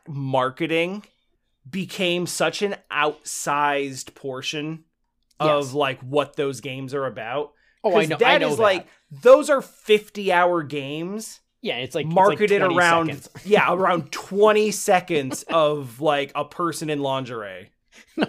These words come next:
Speaker 2: I, I'm, I'm fully aware of it, but it, it, it, it, it's, uh,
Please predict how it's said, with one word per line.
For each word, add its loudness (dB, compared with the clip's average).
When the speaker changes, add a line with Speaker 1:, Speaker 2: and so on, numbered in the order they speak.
Speaker 2:
I, -4
I'm, -4
I'm 0
fully 0
aware 0
of -8
it, -12
but -2
it, -4
it, -6
it, -8
it, -8
it's, -8
uh, -10